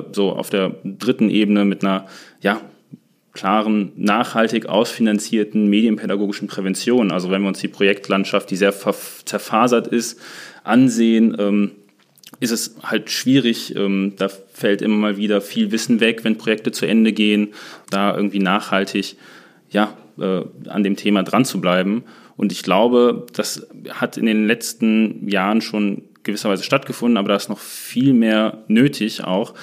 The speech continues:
gerade mit Blick auch auf, ähm, reichweitenstarke Medien, dass, ja, die Öffentlichkeit stärker sense-, sensibilisiert wird über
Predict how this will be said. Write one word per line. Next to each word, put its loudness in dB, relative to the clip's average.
gerade 0
mit 2
Blick -4
auch -2
auf, -4
ähm, -4
reichweitenstarke -4
Medien, 2
dass, -2
ja, 0
die 0
Öffentlichkeit -2
stärker -2
sense-, -2
sensibilisiert 0
wird 0
über 2